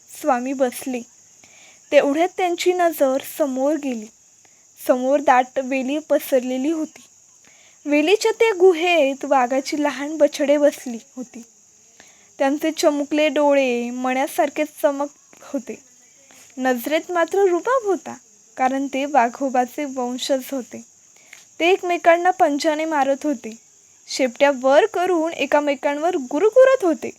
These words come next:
परस्परांना तोंडाने चावा घेत होते. त्यांचा खेळ रंगात आलेला होता. भगवान श्री चक्रधर स्वामी आपल्या आसनावरून उठले, प्रेमाने त्या वाघांच्या बछड्यांना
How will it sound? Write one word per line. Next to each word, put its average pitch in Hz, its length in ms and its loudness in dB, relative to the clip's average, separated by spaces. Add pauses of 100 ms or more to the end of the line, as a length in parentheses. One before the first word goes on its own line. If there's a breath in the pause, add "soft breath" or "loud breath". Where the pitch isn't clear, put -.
(560)
परस्परांना 262 920 -2 (100)
तोंडाने 262 440 -4
चावा 269 440 0
घेत 403 220 0
होते. - 260 -4 (760 soft breath)
त्यांचा 262 400 0
खेळ 285 300 4
रंगात 269 380 -2
आलेला 320 300 -2
होता. 285 320 -8 (680 soft breath)
भगवान 277 340 2 (100)
श्री 311 160 -2
चक्रधर 330 560 -2
स्वामी 311 540 -2 (100)
आपल्या 269 300 -2
आसनावरून 285 680 -2
उठले, 277 480 -4 (640 soft breath)
प्रेमाने 294 440 2
त्या 359 200 6
वाघांच्या 294 540 4
बछड्यांना 285 580 0